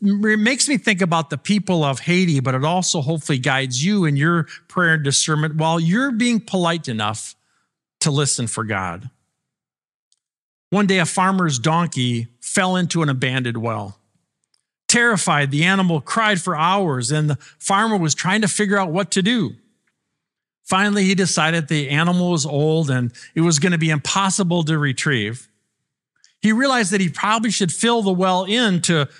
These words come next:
prevent future losses, so he invited his neighbors to help him. They all grabbed shovels and they began to throw dirt into the well. At first, when the donkey realized he was being buried alive, he cried horribly.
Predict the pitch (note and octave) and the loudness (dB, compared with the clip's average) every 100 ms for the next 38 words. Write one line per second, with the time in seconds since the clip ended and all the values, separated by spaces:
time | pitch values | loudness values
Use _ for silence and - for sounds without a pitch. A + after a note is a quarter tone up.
0 | _ - D3 G#3 F#3+ - G#3+ F3+ F#3 F#3 | _ -2 2 2 0 -2 -2 0 0 2
1 | A#3 A#3 - D3+ - G3 F#3+ F#3+ D#3 D#3 | 0 0 -2 0 0 2 2 2 2 2
2 | E3 E3 D#3+ C3 C3 B2+ B2+ - A#2+ A#2 | 0 -2 -2 -2 -2 -2 -4 -4 -4 -4
3 | A2+ G2 F#2 - _ _ _ _ _ _ | -6 -10 -12 -16 _ _ _ _ _ _
4 | _ _ _ D3+ F3 F#3+ F#3 F#3 D#3+ - | _ _ _ 0 0 2 0 0 -2 -2
5 | B2+ A2+ C#3+ D#3+ C#3 C3+ C#3 C3+ C3 C#3+ | -2 -2 -2 -2 0 0 0 -2 0 0
6 | F3 F#3+ - G#3 G3 E3+ G#3+ D3+ - D3 | 2 0 0 0 0 2 0 -2 -2 -2
7 | D3+ C#3 C3 B2+ G#2+ G2 A2 _ _ _ | 0 -2 0 -2 -2 -6 -12 _ _ _
8 | _ _ _ _ _ _ _ B2+ A#2+ C4 | _ _ _ _ _ _ _ -6 -2 0
9 | C4+ F#3 - F3 D#3+ E3+ F3+ F3 D#3 F#3 | 2 2 2 2 2 2 2 2 0 2
10 | A#3+ E3+ C#3+ D3 - E3+ D#3 C3 F3+ F3 | 2 2 2 0 -2 0 0 0 0 2
11 | D#3 E3+ F3 D#3 C3 F3 F#3+ F3+ C#3 E3+ | 2 2 2 2 0 2 2 2 2 0
12 | D#3+ - - - A3 F#3+ E3 C3+ G#3 C4+ | 0 -6 -12 -4 0 2 0 -2 -2 0
13 | D4 F#3+ C#3 G2 E2+ | 0 0 -4 -8 -12